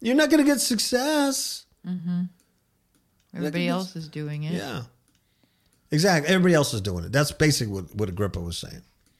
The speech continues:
Speaker 1: You know, "God can't help you and no man's gonna help you." But we as Christians know that we stand in, in Christ, in Messiah. So our help is divine.
Speaker 2: Mm-hmm.
Speaker 1: It's not human.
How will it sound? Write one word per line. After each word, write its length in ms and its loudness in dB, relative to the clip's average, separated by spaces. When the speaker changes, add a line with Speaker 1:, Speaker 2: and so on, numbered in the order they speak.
Speaker 1:
You 140 -4
know, 100 -10
"God 380 0
can't 260 2
help 340 0
you 180 -2
and 100 -2
no 120 0
man's 380 0
gonna 240 -2
help 320 -2
you." 240 -4
But 100 -2
we 140 2
as 120 -4
Christians 640 -6
know 140 0
that 160 -2
we 80 -4
stand 400 -4
in, 180 -6
in 140 -6
Christ, 480 -2
in 120 -6
Messiah. 520 -4
So 180 -4
our 120 0
help 500 0
is 280 -4
divine. 680 -4
Speaker 2:
Mm-hmm. 440 -4
Speaker 1:
It's 160 -8
not 240 2
human. 400 2